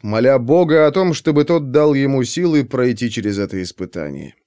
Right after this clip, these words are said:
Продержаться бы ещё совсем немного. Пилот сообщил хорошее известие. «Друзья,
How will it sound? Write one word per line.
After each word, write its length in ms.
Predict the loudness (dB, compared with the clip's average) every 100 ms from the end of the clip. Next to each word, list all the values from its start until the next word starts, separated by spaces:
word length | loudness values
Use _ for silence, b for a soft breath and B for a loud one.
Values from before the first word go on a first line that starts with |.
| _ _ _ _
Продержаться 840 | -4 -2 0 -2 0 0 0 0 0
бы 160 | 2
ещё 680 | 0 -2 -4 -4 -6 -4 -4
совсем 600 | -2 -4 -4 -4 -2 -2
немного. 600 | -2 -2 -2 -4 -6 -14 _ _ _ _ _ _ _
Пилот 360 | -2 2 2 0
сообщил 540 | 2 2 2 0 0
хорошее 500 | 2 0 0 0 -2
известие. 560 | -2 -6 -8 -14 -18 -20 _ _ _ _ _ _
«Друзья, 720 | -4 2 2 2 2 2 0